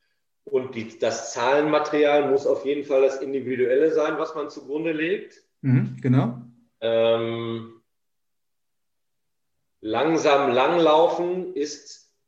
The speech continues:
Speaker 1: grundsätzlich ein sehr guter Trainingsparameter.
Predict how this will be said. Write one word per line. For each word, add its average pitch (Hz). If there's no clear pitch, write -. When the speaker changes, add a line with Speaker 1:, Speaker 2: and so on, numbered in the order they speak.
Speaker 1:
grundsätzlich 160
ein 123
sehr 135
guter 147
Trainingsparameter. 160